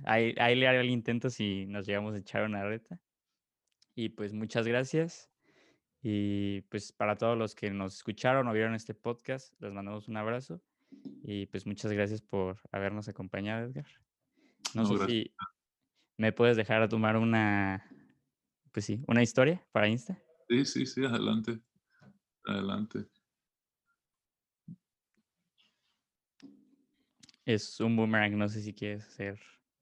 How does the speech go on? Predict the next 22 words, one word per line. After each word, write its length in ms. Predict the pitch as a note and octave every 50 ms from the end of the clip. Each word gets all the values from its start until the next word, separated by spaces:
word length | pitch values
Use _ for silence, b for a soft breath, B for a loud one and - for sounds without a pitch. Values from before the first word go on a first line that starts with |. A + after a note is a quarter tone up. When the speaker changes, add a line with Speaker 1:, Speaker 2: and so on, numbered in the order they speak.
| _ _ _ _ _ _ _ _ _ _ _ _ _ _ _ _ _ _ _ _ _ _
Speaker 1:
algo. 400 | - G#2+ G#2+ A2+ A#2+ B2 D3 D#3 - _ _ _ _ _ _ _ _ _ _ _ _ _ _
Ahí, 160 | - G#2+ G#2 G2 -
yo 160 | G#2 A2 A2
te 80 | - A#2+
aviso 300 | A2+ A2 G#2+ - A#2+ -
cuando 200 | - G#2 G2 G2
ya 140 | G2 G2 G2+
vaya 100 | G2+ G2+
a 40 | G2+
empezar. 280 | G2 - - _ b b b b b b _ -
Ahí 180 | - G#2 G2
va. 160 | G2 G2 - _ _ _ _
Una, 320 | - A2+ G#2+ G2+ G2+ - _ _ _ _ _ _ _ _ _ _ _ _ _ _ _
dos, 400 | - G#2+ B2 C#3+ - - - _ _
tres. 400 | - - - - - - - _ _ _ _ _ _ _ _ _ _ _ _ _ _ _ _ _ _ _ _ _ _ _ _ _ _ _ _ _ _ _ _ _ _ _ _ _ _ _ _ _ _ _ _ _ _ _ _ _ _ _ _ _ _ _ _ _ _ _ _ _ _ _ _ _ _ _ _ _ _ _ _ _ _ _ _ _ _ _ _ - - - - _ - - - b b b b b b b b b b b b b b b _ _ _ _ _ -
Ya, 520 | - - G#2 G#2 G2+ G2+ G2+ G2+ G2+ G#2 A2+
entonces, 580 | A#2+ A2 G#2 G#2+ A2 A2 G#2+ - A#2 A2 A2 -
pues, 280 | _ - G#2+ G2+ -
muchas 280 | A2 A2 A2 - B2+ A#2
gracias, 360 | A#2 A2+ A2+ A2+ - B2+ A#2+
de 80 | A2+ G#2+
verdad, 400 | G#2 G2 G2 G2+ G#2+ A2 A2+